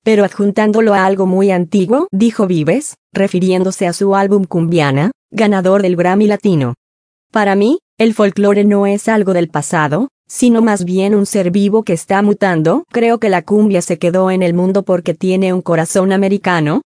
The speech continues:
un corazón nativo, y la llegada de Europa y las fusiones africanas, que le dieron a la cumbia un sonido endémico único en su origen.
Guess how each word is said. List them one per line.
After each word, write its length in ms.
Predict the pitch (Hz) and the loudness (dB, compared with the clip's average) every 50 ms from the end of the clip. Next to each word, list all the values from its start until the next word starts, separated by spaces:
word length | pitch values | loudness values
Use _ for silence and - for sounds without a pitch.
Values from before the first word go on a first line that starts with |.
| _ _ | _ _
un 120 | 247 247 | 0 0
corazón 520 | 220 - 208 202 202 196 - - 190 185 180 | 0 2 0 0 0 0 -2 -2 -2 -2 0
nativo, 580 | 170 165 160 - 196 180 165 147 156 185 311 - _ _ _ | -2 -2 -4 -2 -2 -2 0 0 0 0 -2 -4 _ _ _
y 120 | - 233 | 0 2
la 100 | 233 233 | 2 2
llegada 440 | 208 196 208 185 180 180 180 190 185 | 2 2 0 0 0 0 0 0 0
de 100 | 175 175 | 0 0
Europa 400 | 170 170 170 180 180 175 - 220 | 0 0 2 0 0 2 0 0
y 60 | 214 | 0
las 180 | 220 214 208 - | 0 -2 -2 -4
fusiones 580 | - 202 202 - - 214 202 196 202 202 - 214 | -4 -6 -4 -2 0 0 2 2 0 0 0 -2
africanas, 760 | 202 - 220 190 - 202 185 170 165 165 202 311 - - - - _ _ _ - | -2 -2 -4 -4 -2 -2 -2 0 0 0 -2 -4 -6 -10 -18 -20 _ _ _ -6
que 120 | - 208 | -4 -2
le 160 | 185 180 175 | 0 0 0
dieron 320 | 170 185 180 175 180 180 170 | 0 0 0 0 0 0 0
a 40 | |
la 140 | 160 156 151 | 0 -2 -2
cumbia 400 | - - 208 214 214 196 202 196 | -2 0 2 2 2 2 2 0
un 80 | 196 190 | -2 -2
sonido 400 | - - 196 196 190 185 190 180 | -2 -2 -2 0 0 0 0 0
endémico 500 | 170 165 170 180 180 180 190 185 - 202 | 0 0 0 0 0 0 0 0 0 0
único 360 | 208 233 240 247 226 - 233 | 2 2 2 0 0 0 0
en 80 | 226 220 | -2 -2
su 160 | - 262 226 | 0 0 0
origen. 480 | 208 214 202 160 - - 151 139 135 | 0 0 0 -2 -2 -4 -4 -4 -6